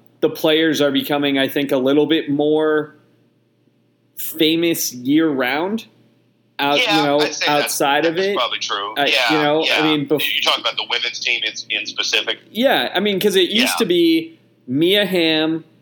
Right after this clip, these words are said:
Speaker 2: Mm-hmm.
Speaker 1: and Brandi Chastain, if only because of her goal celebration.
Speaker 2: Right. Brandi Chastain wasn't famous before that.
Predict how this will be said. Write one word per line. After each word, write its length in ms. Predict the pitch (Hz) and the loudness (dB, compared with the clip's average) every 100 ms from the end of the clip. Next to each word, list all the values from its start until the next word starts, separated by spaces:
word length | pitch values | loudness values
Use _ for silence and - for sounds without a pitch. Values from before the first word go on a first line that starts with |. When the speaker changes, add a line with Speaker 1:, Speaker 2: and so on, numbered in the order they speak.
| _ _ _ - | _ _ _ -8
Speaker 2:
Mm-hmm. 80 | 120 | 0
Speaker 1:
and 440 | 151 151 147 143 120 | 2 2 0 -2 0
Brandi 320 | 156 175 185 | 0 2 -2
Chastain, 680 | 180 165 160 - 160 160 156 | 0 0 0 0 0 2 2
if 180 | 156 156 | 0 2
only 260 | 156 156 165 | 0 2 2
because 300 | 156 156 143 | 2 2 0
of 100 | 135 | 0
her 140 | 147 | 0
goal 220 | 139 160 | 2 0
celebration. 680 | 156 143 131 120 120 120 123 | 0 0 0 0 -2 -2 0
Speaker 2:
Right. 200 | - 147 - _ _ - | -2 -2 -12 _ _ -4
Brandi 220 | 151 151 120 | -2 -2 -2
Chastain 380 | 123 - 131 113 | -4 -2 -4 -2
wasn't 260 | 113 110 | -4 -2
famous 260 | 120 113 107 | -2 -2 -6
before 300 | 110 110 101 | -8 -6 -2
that. 300 | 101 101 | 0 0